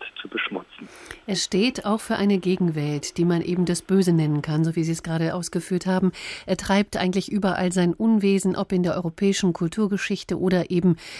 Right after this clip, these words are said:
Speaker 2: in einer anderen Kultur, ob gestern oder heute, ob in der mittelalterlichen Kunst oder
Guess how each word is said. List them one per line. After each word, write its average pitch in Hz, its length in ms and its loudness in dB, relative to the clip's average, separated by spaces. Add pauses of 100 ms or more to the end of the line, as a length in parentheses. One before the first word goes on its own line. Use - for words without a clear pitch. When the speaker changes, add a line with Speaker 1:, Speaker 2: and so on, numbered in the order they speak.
(100)
Speaker 2:
in 175 120 2
einer 170 260 2
anderen 175 500 6
Kultur, 180 520 -2
ob - 140 -2
gestern 196 400 0
oder 170 220 -2
heute, 202 300 2
ob 175 120 -2
in 170 80 4
der 165 140 4
mittelalterlichen 175 760 0
Kunst 214 340 0
oder 165 160 2